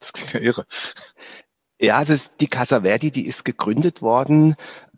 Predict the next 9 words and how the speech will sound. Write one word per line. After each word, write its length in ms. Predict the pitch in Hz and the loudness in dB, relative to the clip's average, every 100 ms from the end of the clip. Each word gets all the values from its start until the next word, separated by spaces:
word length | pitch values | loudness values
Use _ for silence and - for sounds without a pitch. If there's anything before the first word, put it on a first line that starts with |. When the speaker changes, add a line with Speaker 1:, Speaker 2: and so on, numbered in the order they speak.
| _ _ | _ _
Speaker 2:
nach 200 | 123 - | -2 0
dem 160 | 135 120 | 0 0
Tod 320 | 123 180 - | -2 -4 0
von 160 | 160 | -2
Giuseppe 420 | 160 156 151 147 117 | -2 -2 -2 0 2
Verdi 460 | 110 123 165 165 - - - | 2 2 0 -2 -4 -20 -10
und 260 | - 131 127 | 0 0 2
wird 140 | 131 | -2
finanziert 840 | - 135 117 110 - 135 139 - | 0 2 2 0 -4 -4 -6 -8